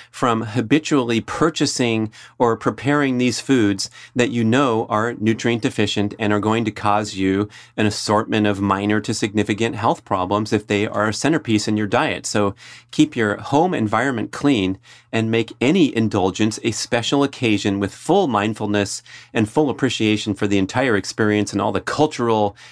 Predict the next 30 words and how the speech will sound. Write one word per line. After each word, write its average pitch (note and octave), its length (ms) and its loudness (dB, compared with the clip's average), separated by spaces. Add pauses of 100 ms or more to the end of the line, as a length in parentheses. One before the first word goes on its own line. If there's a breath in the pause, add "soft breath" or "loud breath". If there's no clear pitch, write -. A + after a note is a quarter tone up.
(120 loud breath)
uh, G2+ 220 -2
influences A2+ 580 2
surrounding G#2+ 560 -2
it. F2+ 200 -4 (260 loud breath)
That's B2 320 0
gonna A2 160 0
be G2+ 160 2
a G2+ 80 4
winning G2+ 300 2
strategy. F2 640 -4 (240 soft breath)
Okay, A2+ 260 0
that's A#2 360 0
a G#2 80 0
lot G2+ 340 0
and G2 160 -2
good G2+ 180 0
to G2 60 -2
say F2+ 400 -2
on F2+ 260 0
number F#2 200 0
six, - 320 -4
intuition. F#2 640 -2 (320 loud breath)
Number G2+ 260 0
seven G#2+ 560 -2 (340 soft breath)
is G2 320 0
the F#2 420 2
introduction G#2 720 0
of F#2 280 -2
complementary A2 840 0 (240 soft breath)
lifestyle F#2 880 0